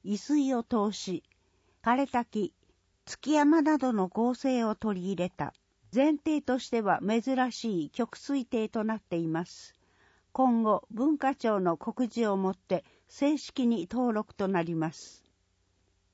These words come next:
表紙の写真、曲水の庭。説明。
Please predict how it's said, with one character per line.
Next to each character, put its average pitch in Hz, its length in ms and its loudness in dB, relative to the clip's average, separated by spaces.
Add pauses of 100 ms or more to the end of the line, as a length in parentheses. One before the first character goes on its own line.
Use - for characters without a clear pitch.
(440)
表 269 260 0
紙 269 120 2
の 247 80 2
写 202 220 -4
真、 196 280 -6 (640)
曲 226 220 -4
水 262 300 0
の 233 160 0
庭。 165 320 0 (800)
説 233 360 -4
明。 202 360 0